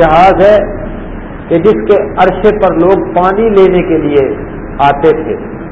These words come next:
جب پانی لینے کے لیے فرش والے عرش پر آتے تھے تو عرصے پر جو لوگ تھے، ہمیشہ عرصے پر وہ لوگ ہوا کرتے ہیں جو زیادہ ٹکٹ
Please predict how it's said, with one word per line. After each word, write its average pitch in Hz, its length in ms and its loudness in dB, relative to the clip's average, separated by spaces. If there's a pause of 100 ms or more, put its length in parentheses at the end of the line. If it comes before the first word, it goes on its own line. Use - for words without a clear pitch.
(240)
جب - 240 -2
پانی 202 260 0 (120)
لینے 208 340 2
کے 208 100 2
لیے 214 300 2
فرش 220 260 2 (120)
والے 202 260 4 (220)
عرش 220 280 -2
پر 175 200 4
آتے 240 340 4
تھے 143 100 0 (640)
تو 196 120 4 (140)
عرصے 233 380 4
پر 190 220 4
جو 190 180 6
لوگ 208 340 4
تھے، 151 160 2 (420)
ہمیشہ 196 420 2 (160)
عرصے 196 280 2 (100)
پر 190 180 2
وہ 214 160 6
لوگ 190 220 2
ہوا 175 200 4 (100)
کرتے 170 320 0
ہیں 190 160 0
جو 175 120 0
زیادہ 165 240 4 (120)
ٹکٹ 175 280 0